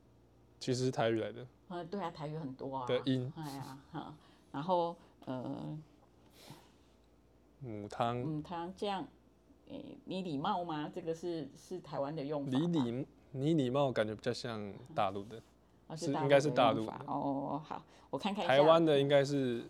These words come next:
Speaker 2: 嗯。
Speaker 1: 是在哈喽。
Speaker 2: 哦，是在哈喽。
Speaker 1: 对，比较像台湾的。
Speaker 2: 那是在哈喽的时候又，又是，你看那个是在哈喽，哈喽是英文来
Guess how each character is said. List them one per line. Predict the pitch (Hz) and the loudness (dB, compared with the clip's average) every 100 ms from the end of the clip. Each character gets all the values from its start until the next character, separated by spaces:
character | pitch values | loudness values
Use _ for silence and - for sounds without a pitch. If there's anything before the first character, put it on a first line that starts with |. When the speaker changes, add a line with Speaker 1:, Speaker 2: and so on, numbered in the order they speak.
| - | -8
Speaker 2:
嗯。 | 151 151 - - | -8 -10 -16 -16
Speaker 1:
是 | - 135 | -10 0
在 | 131 | 2
哈 | 117 107 110 | 2 2 0
喽。 | 107 127 143 - | -2 -6 -14 -16
Speaker 2:
哦， | - 147 | -12 -10
是 | 240 | -6
在 | 240 196 | 0 0
哈 | - 196 | 2 0
喽。 | - | 6
Speaker 1:
对， | 180 | 8
比 | 123 | 8
较 | 123 | 6
像 | 123 123 | 2 0
台 | - - | 2 2
湾 | 107 107 | 2 -4
的。 | 107 | -6
Speaker 2:
那 | |
是 | 117 277 | -2 6
在 | 277 240 | 6 6
哈 | 220 214 | 4 4
喽 | 185 170 | 6 4
的 | 160 | 2
时 | 151 143 | 0 -2
候 | 147 170 | 0 2
又， | 185 170 151 - - - | 4 4 2 -4 -20 -4
又 | 185 165 | 2 2
是， | 165 - 165 156 135 123 - - - _ | 2 -4 -6 -2 -4 -6 -12 -20 -20 _
你 | 143 | -2
看 | 185 175 | 0 0
那 | 180 | 0
个 | 131 | -2
是 | - | -2
在 | 202 180 | 0 0
哈 | 151 - 143 | 0 0 0
喽， | 139 - - - - - - - - - - - | 0 -2 -10 -16 -20 -20 -18 -14 -14 -16 -20 -10
哈 | - 160 | 0 2
喽 | 151 127 | 2 0
是 | 143 156 117 98 - - - - - - - - - - - | -4 -6 -6 -8 -14 -20 -20 -20 -20 -20 -20 -20 -20 -20 -10
英 | 156 | -6
文 | 160 131 - | -4 -4 -6
来 | - | -14